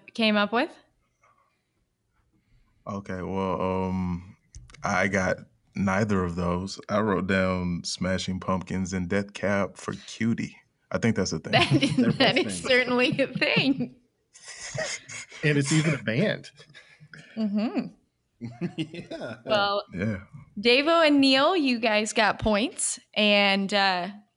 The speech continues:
Speaker 1: Kels, I'm sorry, neither of those were on the list.
Speaker 2: Well, it's, it's not your
Speaker 1: <laughs>
Speaker 2: fault. I blame, I,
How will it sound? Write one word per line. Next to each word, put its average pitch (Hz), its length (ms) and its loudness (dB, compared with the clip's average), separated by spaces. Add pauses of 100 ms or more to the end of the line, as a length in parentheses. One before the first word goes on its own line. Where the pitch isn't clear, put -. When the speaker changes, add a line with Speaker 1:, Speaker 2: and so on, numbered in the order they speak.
Speaker 1:
Kels, 226 300 -2
I'm 214 140 0
sorry, 208 420 0
neither 220 340 2
of 226 140 2
those 233 300 2
were 220 100 0
on 202 200 0
the 247 80 0
list. 220 440 -4 (1800)
Speaker 2:
Well, 95 260 0
it's, - 300 -4
it's 127 140 2
not - 180 4
your - 100 4
Speaker 1:
<laughs> - 20 0
Speaker 2:
fault. - 220 -2 (920)
I 107 80 0
blame, 104 340 2
I, - 60 -10